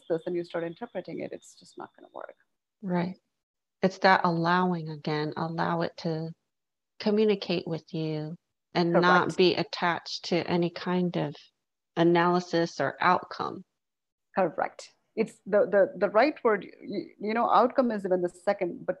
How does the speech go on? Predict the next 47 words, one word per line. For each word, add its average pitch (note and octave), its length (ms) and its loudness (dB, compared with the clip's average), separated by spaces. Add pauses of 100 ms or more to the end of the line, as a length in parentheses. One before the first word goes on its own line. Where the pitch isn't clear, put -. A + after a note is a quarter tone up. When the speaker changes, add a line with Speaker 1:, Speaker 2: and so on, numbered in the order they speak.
(100)
Speaker 1:
what G3+ 140 2
happens A3 440 -6
is F3 220 -6 (540)
it's A3 180 -8
human C#4+ 560 0
nature G#3 480 -4 (100)
to - 200 -6
analyze F3 500 -2
something. - 400 -8 (840)
And G#3 180 0
what G#3+ 180 0
people C#4 300 0
do G3+ 120 0
is, G3 80 -2
"Oh A#3 120 2
my B3+ 100 0
God, A3+ 180 0
it's F3+ 140 -16
similar G#3 240 -2
to F3 100 -8
this, E3 360 0 (240)
or G3 80 2
it's F#3+ 140 -4
similar G#3+ 260 -2
to - 40 -6
that." E3+ 220 2 (300)
Is A3 180 0
this A#3 140 -4 (100)
the, - 120 -4 (200)
so B3 220 4
they G#3+ 120 4
want B3+ 340 2
to C4 60 0
put - 240 -2
it A3+ 100 2
in F#3 80 0
a F3 60 -4
box, - 380 -4
right? F#3 180 -4
These F#3+ 220 -6
images - 380 -8 (260)
cannot - 300 -6
be F3+ 80 -12
put - 200 -16
in - 60 -12
a - 60 -12
box - 320 -16